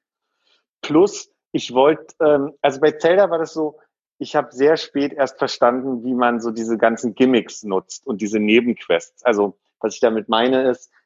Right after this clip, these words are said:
wie man die Karte nutzt, dass man von Anfang an Fotos macht von allem, was man sieht und so weiter. So, ne? Da gibt's ja so ein, zwei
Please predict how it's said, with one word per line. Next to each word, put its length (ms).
wie 100
man 160
die 120
Karte 520
nutzt, 420
dass 140
man 120
von 160
Anfang 320
an 160
Fotos 500
macht 280
von 160
allem, 340
was 180
man 180
sieht 260
und 140
so 140
weiter. 400
So, 140
ne? 100
Da 80
gibt's 200
ja 80
so 100
ein, 200
zwei 380